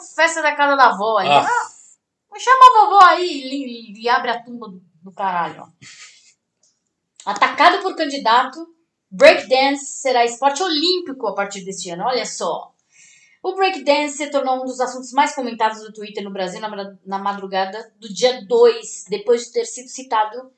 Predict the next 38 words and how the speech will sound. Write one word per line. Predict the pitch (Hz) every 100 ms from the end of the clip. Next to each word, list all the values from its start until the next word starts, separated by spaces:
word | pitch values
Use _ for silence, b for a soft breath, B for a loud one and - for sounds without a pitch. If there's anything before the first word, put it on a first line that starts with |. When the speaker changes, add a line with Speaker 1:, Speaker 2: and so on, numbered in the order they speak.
| _ _ _
Speaker 1:
ao | 202 277
menos | 277 320 349 -
duas | 277 392 -
vezes | 226 226 -
como | 277 240
exemplo | 233 233 240
negativo | 285 349 - - 285 277
de | 269
atividade | 247 262 196 226 220
escolar | - 208 190 208 247 -
por | 254 262 - _
Arthur | 247 254 320 330
Duval. | 349 220 175 175
Não | 214
sei | 349
por | 359 320
que |
ainda | 262 233 240 262
dão | 233 285 - _ _ _ _ _ _
palco | - 262 311 349
pra | - 269
esse | -
idiota, | 240 320 254 175 - - _ _ _
né? | 220 262
O, | 202 185 135 135 b b b b
o | 220
mais | 240 240
candidato, | 247 226 202 214 220 247
o | 233 208 180 165 - 208 196
mais | 220 233 208 - -
conhecido | - 220 202 240 254
como | 247 240 233
Mamãe | 202 208 233 240 220 175 170 _ _ _ _
Falhei, | - 233 202 180 160 147 _ _ -
Speaker 2:
Mamãe | 147 139
Speaker 1:
né? | 143
Speaker 2:
Falhei. | 160 139 127 113 113
Speaker 1:
É, | 214 185 -